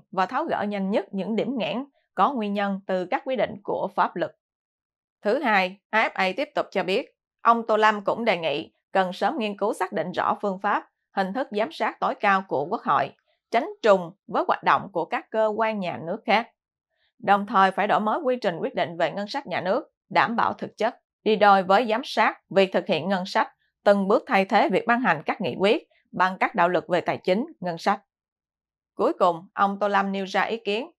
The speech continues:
cần phân định rõ chức năng, nhiệm vụ và quan hệ giữa các cơ quan, nhất là các cơ quan của Quốc hội và Chính phủ, đảm bảo chặt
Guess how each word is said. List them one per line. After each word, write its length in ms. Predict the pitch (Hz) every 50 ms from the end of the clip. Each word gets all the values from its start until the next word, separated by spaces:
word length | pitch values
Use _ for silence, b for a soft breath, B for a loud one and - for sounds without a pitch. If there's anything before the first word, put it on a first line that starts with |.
| _ _ _ _
cần 240 | _ 190 185 185 190
phân 200 | 196 262 269 262
định 160 | 233 175 175
rõ 220 | 180 185 156 110 - - -
chức 200 | 320 339 - -
năng, 300 | 214 214 208 202 190 - - _ _ _
nhiệm 220 | 190 190 175 208 202
vụ 340 | 190 180 156 175 180 - _
và 220 | 202 185 180 170 165
quan 200 | - 247 254 262
hệ 220 | 269 220 143 139 165
giữa 220 | 170 165 147 175 190
các 180 | 208 233 - _
cơ 100 | - 202
quan, 380 | 185 170 196 185 185 185 175 196 - _ _ _ _ -
nhất 180 | 208 294 453 453
là 140 | - 196 170
các 260 | - - 240 302 _
cơ 120 | - 233 233 226
quan 200 | 233 226 226 220
của 120 | - 160
Quốc 160 | 175 247 330 -
hội 220 | 233 - - -
và 120 | 170 170
Chính 200 | 143 - 202 226 269 -
phủ, 340 | 180 131 120 180 247 294 - _ _ _ _
đảm 280 | - - - - 247 240
bảo 140 | 196 - 226
chặt 180 | - 208 -